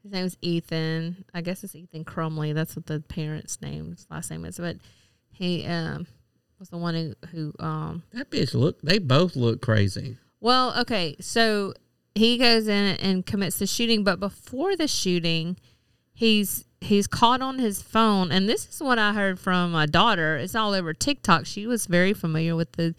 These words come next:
Speaker 1: the, this situation. He's a, uh, what, he's a sophomore, and he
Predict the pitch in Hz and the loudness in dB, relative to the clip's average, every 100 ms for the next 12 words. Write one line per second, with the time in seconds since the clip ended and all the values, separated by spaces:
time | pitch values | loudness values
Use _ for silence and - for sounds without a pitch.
0 | - _ _ _ _ 180 175 _ _ - | -10 _ _ _ _ 0 0 _ _ 2
1 | 175 175 - 170 - 170 160 165 160 170 | 4 4 2 0 2 2 2 2 2 4
2 | 185 180 175 165 - 170 165 160 156 - | 4 4 2 0 0 2 4 2 0 -4
3 | 156 - - - 190 180 185 185 175 - | -6 -6 -8 -2 0 0 2 4 4 2
4 | 156 165 170 - _ _ _ _ _ _ | 0 2 2 -2 _ _ _ _ _ _
5 | - 180 180 175 175 185 190 185 170 | 2 4 4 2 0 2 2 2 0